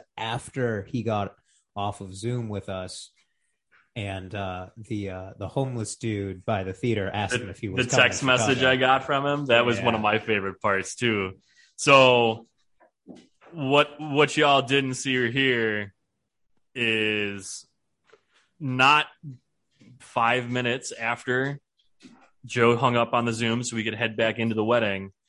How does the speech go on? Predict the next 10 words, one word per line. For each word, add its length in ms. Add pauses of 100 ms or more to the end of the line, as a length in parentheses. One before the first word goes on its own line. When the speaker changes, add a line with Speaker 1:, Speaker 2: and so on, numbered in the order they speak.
(800)
Speaker 2:
apparently 520
there 160
was 120
a 80
homeless 440
dude 200
on 160
the 80
street, 560 (960)
uh, 240